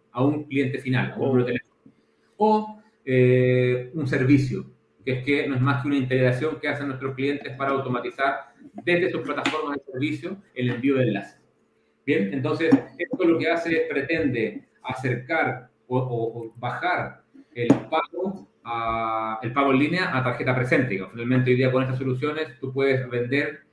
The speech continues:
Speaker 1: a un, a un cliente en su casa, pero sin perder la esencia de un pago online.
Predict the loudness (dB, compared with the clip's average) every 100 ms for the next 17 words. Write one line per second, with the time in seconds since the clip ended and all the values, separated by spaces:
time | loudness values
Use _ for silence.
0 | _ _ -16 -2 2 2 0 -2 0 2
1 | 0 2 2 0 -2 -2 0 0 -2 -2
2 | -6 -12 _ 0 2 4 4 4 2 2
3 | 2 0 -2 0 2 2 2 2 2 0
4 | -2 -4 -10 -12 -12 -18 -14 2 4 6
5 | 4 0